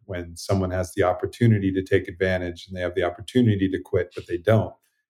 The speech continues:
you know, then it's the actual challenge of the business itself that reveals the character of the person within it. Uh, other times you'll have the opportunity to be like, "Hey, come with me. We're gonna go do a, a sweat lodge ritual."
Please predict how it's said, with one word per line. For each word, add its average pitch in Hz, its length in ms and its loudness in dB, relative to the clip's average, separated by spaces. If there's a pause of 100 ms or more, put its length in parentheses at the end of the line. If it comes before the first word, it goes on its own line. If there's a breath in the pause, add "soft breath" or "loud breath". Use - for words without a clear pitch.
you 107 100 2
know, 92 160 2
then 95 160 2
it's 95 200 -6
the 98 120 4
actual 92 520 0
challenge 95 500 0
of 87 180 -2
the - 60 -20
business 92 460 2
itself 98 520 2
that 98 140 0
reveals 90 480 0
the 107 60 -20
character 92 520 -2
of 90 140 -6
the 104 60 -16
person 92 440 -6
within 98 240 -4
it. 95 140 -4 (680 soft breath)
Uh, 107 400 4
other 117 180 6
times 98 420 2
you'll 101 140 4
have 98 180 2
the 98 80 6
opportunity 95 680 2
to 90 80 -2
be 95 120 2
like, 95 320 2 (480)
"Hey, 113 260 4
come 101 240 2
with 117 200 2
me. 95 100 2
We're 90 160 0
gonna 92 180 0
go 90 260 4
do 95 260 4
a, 92 280 2
a 98 100 0
sweat 113 300 2
lodge 90 280 2
ritual." 90 500 -6